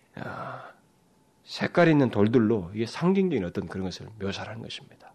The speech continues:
구약에 있는 용어들, 이런 것들을 가지고. 그리고 거기에 무지개가 있었다고 했는데 그것은 홍수 심판 이후에 그, 어,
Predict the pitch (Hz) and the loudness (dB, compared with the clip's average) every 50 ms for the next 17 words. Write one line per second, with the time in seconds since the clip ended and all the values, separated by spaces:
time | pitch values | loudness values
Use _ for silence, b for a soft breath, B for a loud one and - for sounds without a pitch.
0 | _ _ - 92 - - 98 95 - 87 87 82 82 82 85 85 - - - - | _ _ -18 -16 -14 -14 -14 -14 -14 -14 -14 -12 -12 -10 -10 -10 -10 -12 -14 -12
1 | 85 92 87 82 85 - - - - - - - _ _ _ _ - _ _ _ | -10 -10 -10 -10 -12 -16 -18 -20 -20 -20 -20 -20 _ _ _ _ -20 _ _ _
2 | _ _ _ _ _ _ _ _ _ _ _ _ _ _ _ _ _ _ _ _ | _ _ _ _ _ _ _ _ _ _ _ _ _ _ _ _ _ _ _ _
3 | _ _ - 127 127 120 117 123 135 131 127 127 120 113 110 120 139 131 143 135 | _ _ 4 8 8 8 10 10 8 8 10 10 8 8 8 6 6 6 8 8
4 | 135 120 113 113 110 104 107 107 127 123 104 113 110 104 101 101 110 110 101 98 | 8 8 10 10 10 8 8 6 6 4 6 8 6 8 8 6 6 6 6 6
5 | 127 180 262 - - _ _ _ _ _ _ _ _ _ _ _ _ - - - | 4 4 2 0 -12 _ _ _ _ _ _ _ _ _ _ _ _ -20 -20 -18
6 | - - - 113 117 117 123 117 107 92 B B B B B B B B B B | -8 0 2 4 6 8 8 6 6 6 B B B B B B B B B B
7 | - 127 131 123 120 123 110 120 120 101 120 113 110 107 107 113 113 120 120 117 | 6 8 8 8 8 6 6 6 6 8 8 8 8 8 6 6 8 8 8 8
8 | 110 107 95 107 107 107 104 104 101 104 - - 104 101 98 95 95 92 95 95 | 8 8 8 8 8 8 8 8 6 6 4 4 4 4 4 2 0 -2 -2 -4
9 | 95 95 104 117 110 | -6 -8 -10 -12 -14